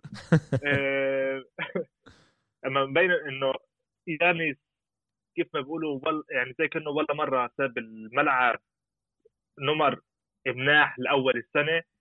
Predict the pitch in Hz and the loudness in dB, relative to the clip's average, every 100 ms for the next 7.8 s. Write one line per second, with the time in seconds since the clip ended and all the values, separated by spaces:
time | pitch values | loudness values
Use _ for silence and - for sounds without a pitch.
0 | _ _ - 147 165 156 143 135 131 143 | _ _ -2 0 2 0 -2 -4 -4 -4
1 | 135 131 - 226 - 151 151 156 - 135 | -2 -4 0 0 0 -2 -2 -2 -6 -8
2 | 117 123 160 151 139 127 - 143 143 139 | -4 -2 -2 -2 -6 -8 -10 0 2 2
3 | - 147 _ _ - 143 139 127 120 143 | 0 -6 _ _ -4 -4 0 0 2 4
4 | 147 143 147 - 139 135 123 120 - 120 | 4 2 -2 0 0 2 0 -4 -4 -4
5 | 120 117 - 127 120 120 120 120 117 139 | -4 -8 -14 -4 -2 2 4 2 2 2
6 | 143 143 156 - _ _ _ _ _ _ | 2 2 0 -2 _ _ _ _ _ _
7 | 147 156 156 147 127 127 156 175 | 2 4 4 2 2 2 2 2